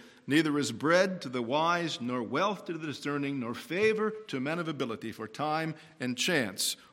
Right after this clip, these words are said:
overtake them all." And there, with this striking N C double A upset, the Lord provided a tailor-made illustration for us,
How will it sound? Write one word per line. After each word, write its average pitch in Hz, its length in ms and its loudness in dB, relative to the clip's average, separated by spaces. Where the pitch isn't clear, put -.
overtake 120 640 0
them 107 120 -2
all." 95 380 -6
And 104 160 -8
there, 160 260 8
with 135 280 0
this - 400 0
striking 165 720 2
N 165 240 0
C 143 240 2
double 117 440 0
A 117 220 4
upset, 170 640 6
the 110 100 0
Lord 156 340 4
provided 127 460 4
a 104 120 0
tailor-made 190 1040 6
illustration 135 760 0
for 113 300 -2
us, 90 320 -2